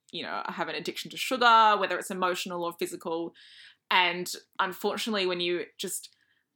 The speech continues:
pump yourself full of fruit and dates and maple syrup, which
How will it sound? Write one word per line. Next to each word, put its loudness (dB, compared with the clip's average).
pump -2
yourself 0
full -4
of -8
fruit 2
and -6
dates 6
and -2
maple 2
syrup, 0
which -2